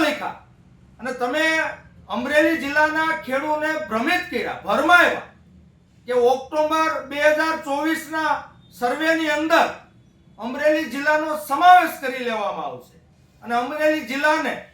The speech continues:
અતિવૃષ્ટિનું પેકેજ આપવામાં આવશે. આજે ઓક્ટોબર વહી ગયો, નવેમ્બર, ડિસેમ્બર પણ પૂરો, બે હજાર ચોવીસનું વર્ષ ટૂંક સમયમાં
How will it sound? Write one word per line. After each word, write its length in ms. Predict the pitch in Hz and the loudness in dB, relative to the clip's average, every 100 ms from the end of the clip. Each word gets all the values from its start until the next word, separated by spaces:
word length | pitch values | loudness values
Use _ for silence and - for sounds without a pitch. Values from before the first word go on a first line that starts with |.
| _ _ - | _ _ -14
અતિવૃષ્ટિનું 840 | 233 302 302 302 - 311 311 320 - | -12 -8 -8 -8 -8 -8 -6 -6 -2
પેકેજ 420 | 294 302 349 311 | 0 2 2 2
આપવામાં 560 | 302 302 262 240 208 | 2 2 0 0 2
આવશે. 320 | 175 156 - - - - - - - - - - - | 0 -4 -10 -20 -20 -20 -20 -20 -20 -20 -20 -20 -8
આજે 220 | 240 294 | -2 2
ઓક્ટોબર 680 | 285 285 285 311 311 320 311 | 4 4 2 0 2 4 4
વહી 240 | 302 302 | 4 4
ગયો, 260 | 302 302 302 | 4 6 8
નવેમ્બર, 560 | 285 262 294 302 311 302 | 6 0 0 0 0 -2
ડિસેમ્બર 600 | 269 262 311 320 320 311 | -2 -8 -4 0 2 0
પણ 200 | 311 302 302 | -2 -6 -6
પૂરો, 280 | 302 294 | -4 -4
બે 80 | 294 | -2
હજાર 420 | 285 294 302 302 | -2 0 0 -4
ચોવીસનું 560 | 269 285 302 - 320 294 | -4 -6 -6 -10 -12 -4
વર્ષ 320 | 277 320 - - - - - _ - - - - | 0 2 0 -4 -18 -20 -20 _ -20 -20 -20 -16
ટૂંક 240 | 269 302 | -8 -8
સમયમાં 640 | - 302 311 320 311 262 | -4 0 2 2 2 2